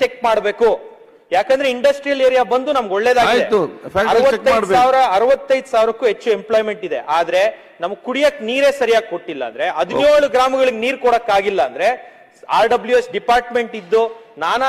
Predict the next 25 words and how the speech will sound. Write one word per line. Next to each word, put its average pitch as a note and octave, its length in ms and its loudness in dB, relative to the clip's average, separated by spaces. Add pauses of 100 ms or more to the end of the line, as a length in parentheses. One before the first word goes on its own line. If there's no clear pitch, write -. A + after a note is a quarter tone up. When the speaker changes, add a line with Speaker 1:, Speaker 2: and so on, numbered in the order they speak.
(140)
Speaker 1:
ಇಲಾಖೆಗಳಿದ್ದು A#3+ 540 0
Speaker 2:
ಮಂತ್ರಿಗಳು. G3+ 440 2
Speaker 1:
ತುಂಬಾ A#3 180 2
ತೊಂದರೆ B3+ 400 0
ಆಗ್ತಾ A3 280 -2
ಇದೆ. A#3+ 100 2 (120)
ದಯವಿಟ್ಟು C4+ 460 0
ಇದ್ರ A3 100 0
ಬಗ್ಗೆ G#3 300 0 (320)
ಪೊಲ್ಯೂಷನ್ B3+ 480 -2
ಕಂಟ್ರೋಲ್ A#3 400 0
ಬೋರ್ಡ್ G#3 200 2
ಅಧಿಕಾರಿಗಳ A3 460 0 (100)
ಮೇಲೆ A#3 140 2 (360)
ಮತ್ತು G3 240 -4
ಇರುವಂತಹ B3+ 340 2 (120)
ಫ್ಯಾಕ್ಟರಿಗಳ A3 520 0
ಮೇಲೆ A3 120 -2 (120)
ಪೊಲ್ಯೂಷನ್ A#3+ 400 -2
ಕಂಟ್ರೋಲ್ G3 360 0
ಬೋರ್ಡ್ F3 140 2
Speaker 2:
ಮಂತ್ರಿಗಳು F3 60 -6
Speaker 1:
ಸರಿಯಾಗಿ G#3+ 280 0
Speaker 2:
ತಗೊಳ್ಳಿ. D#3 180 -10
Speaker 1:
ಕ್ರಮ G3+ 140 0